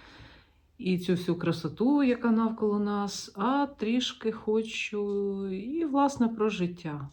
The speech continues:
От просто як є. Прокинулась, куди поїхала, звідки повернулась, які враження, про що думаю,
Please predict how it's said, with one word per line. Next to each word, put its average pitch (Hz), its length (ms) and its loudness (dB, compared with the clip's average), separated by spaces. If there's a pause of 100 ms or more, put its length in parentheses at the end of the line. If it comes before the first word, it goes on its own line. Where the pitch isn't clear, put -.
(120)
От 359 180 -8
просто 339 360 0
як 190 420 -2
є. 156 300 -6
Прокинулась, 220 800 4
куди 170 340 0
поїхала, 160 760 -2
звідки 170 360 -2
повернулась, 151 800 -2
які 175 220 -4
враження, 156 640 -6
про 165 100 -8
що 233 240 -2
думаю, 156 500 -6